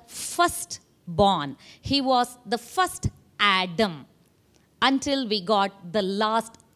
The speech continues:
Adam born of God. So Adam would have been probably having the relationship of father and son with God. So he would have been addressing God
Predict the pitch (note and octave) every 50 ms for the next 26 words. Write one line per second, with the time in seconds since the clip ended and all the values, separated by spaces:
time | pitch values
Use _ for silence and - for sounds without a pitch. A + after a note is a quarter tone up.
0 | _ F#3+ F#3 F3+ E3+ F3 E3 G#3+ F#3+ D#3+ D3 B2+ - _ _ _ _ _ E3+ E3
1 | F#3+ G3+ G3 F#3+ F3+ D#3+ C#3+ - _ E3 C#3+ B2+ - - - _ _ - - -
2 | - - - D#4 D4 - - - C#4 E4 F#4+ A#4 A#4+ E4 C4+ A3 F3+ F#3+ G#3+ -
3 | _ - A3+ A#3 A#3+ A3+ G#3 G3 A#3 A#3+ A#3 A#3 A3 - _ - C4+ D#4+ E4+ F4
4 | F4+ F4+ C#4 A#3 G#3 F3 E3+ F3 - - _ _ _ - - - G#3 A3 A#3+ A#3
5 | A#3 B3 B3 B3 A3 F#3+ A3 G3 G3 A3 A#3+ A#3+ A#3+ B3 B3+ C#4 D#4+ F#4 F4+ -
6 | - - F#4+ F#4+ F#4+ - - - A#3+ - - - - - - - _ _ F#3+ F#3
7 | F3+ F3 - - - _ _ - - - - C4+ C4+ C4+ C#4 C#4+ A#3+ C#4+ C#4+ C#4+
8 | C4+ C#4 - _ _ _ F3+ F#3+ F#3 F#3 F#3 - - - A#3 A3 A3 A3+ A3+ A3+
9 | A3 A3+ - - - _ _ D3+ D3+ D#3 F3 F#3+ F#3+ F#3 F#3+ - - - - _
10 | - E3+ D3+ F3+ D3 C#3 B2+ B2+ C3 - - _ - - - - - - F#4 F4
11 | D4 C4+ F4+ G4 G4+ G4+ G#4 F4+ D4+ D4 D4+ C4+ B3+ A#3+ A3+ D4+ D4+ D4 C#4+ C#4
12 | - _ A#3 A#3 G#3 F#3+ G#3 A3+ G#3+ - - G3+ F#3+ F#3 F3 E3+ A3+ D4 D4+ B3
13 | F#3+ E3+ E3 F3 F#3